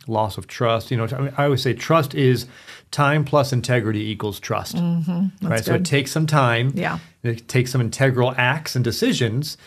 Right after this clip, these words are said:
Speaker 1: and that rebuilds trust. It only takes one bad decision to, to really mutilate trust, right?
Speaker 2: Right. <laughs>
Speaker 1: But it takes a lot of time to rebuild that back up. And so when, when somebody's walking through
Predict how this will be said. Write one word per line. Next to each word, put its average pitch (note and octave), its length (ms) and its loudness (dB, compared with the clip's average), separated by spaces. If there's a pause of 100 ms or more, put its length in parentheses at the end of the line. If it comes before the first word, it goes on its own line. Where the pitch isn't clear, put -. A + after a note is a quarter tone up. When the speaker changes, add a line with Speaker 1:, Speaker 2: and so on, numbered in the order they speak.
(280)
Speaker 1:
and C3 100 2
that C#3+ 160 4
rebuilds B2 680 2
trust. A#2 240 -2
It B2+ 60 2
only F3+ 80 2
takes E3 200 0
one C#3 220 4
bad C3+ 280 4
decision A2+ 360 2
to, A2+ 140 0
to B2 180 -2
really A#2+ 420 2 (200)
mutilate D3 400 6
trust, - 420 2
right? C3 240 4
Speaker 2:
Right. D#3 420 2
<laughs> A#2 80 4
Speaker 1:
But C#3 120 8
it C3 100 4
takes D3 220 2
a C#3+ 40 2
lot C3+ 140 6
of C3 60 0
time C3+ 160 2
to A#2+ 60 4
rebuild A#2 320 2
that G#2+ 120 0
back B2+ 180 -2
up. C#3 80 -4 (180)
And C3 140 -2
so D3+ 140 2
when, C#3 260 4
when C3 160 4
somebody's D3+ 400 2
walking C3 420 2
through A#2+ 480 2